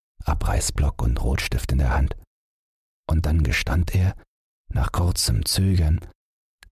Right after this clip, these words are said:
die Geschichte von der eingeschlagenen Fensterscheibe und dem darauf erfolgten spurlosen Verschwinden des Sohnes.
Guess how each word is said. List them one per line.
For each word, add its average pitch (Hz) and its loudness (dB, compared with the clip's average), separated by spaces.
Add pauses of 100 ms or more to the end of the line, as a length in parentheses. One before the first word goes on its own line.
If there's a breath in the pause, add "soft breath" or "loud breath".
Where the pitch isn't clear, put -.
die - -2
Geschichte 82 0
von 69 0
der 64 0
eingeschlagenen 80 2
Fensterscheibe 73 0 (840)
und 73 0
dem 80 2
darauf 73 0
erfolgten 82 0
spurlosen 90 2
Verschwinden 67 0
des 80 2
Sohnes. 73 0